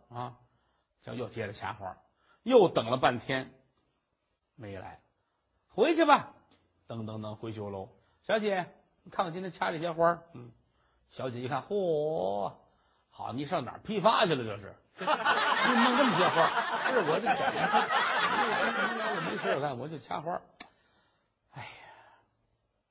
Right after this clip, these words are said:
他今儿怎么没，没，没在哪儿？那谁知道去？可能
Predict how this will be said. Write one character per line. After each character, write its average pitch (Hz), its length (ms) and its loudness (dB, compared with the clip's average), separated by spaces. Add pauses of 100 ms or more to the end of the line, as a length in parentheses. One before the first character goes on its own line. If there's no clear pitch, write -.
(200)
他 160 80 -14
今 220 140 -10
儿 - 20 -8
怎 160 80 -10
么 95 100 -18
没， 139 300 -18
没， 151 220 -14
没 135 180 -12
在 214 140 -16
哪 127 100 -18
儿？ 113 80 -20 (1000)
那 269 100 -14
谁 98 220 -14
知 92 180 -18
道 95 240 -18
去？ - 60 -20 (520)
可 101 140 -18
能 170 260 -16